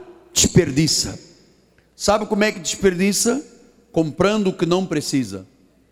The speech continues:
comprando além do que ganha. Amado,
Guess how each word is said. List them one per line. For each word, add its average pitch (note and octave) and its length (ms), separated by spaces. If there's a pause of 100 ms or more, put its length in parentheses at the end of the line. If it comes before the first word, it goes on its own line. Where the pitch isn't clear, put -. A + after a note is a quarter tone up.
(880)
comprando F#3+ 580
além F3+ 340
do E3+ 100
que D#3 100
ganha. B2+ 460 (840)
Amado, D3+ 540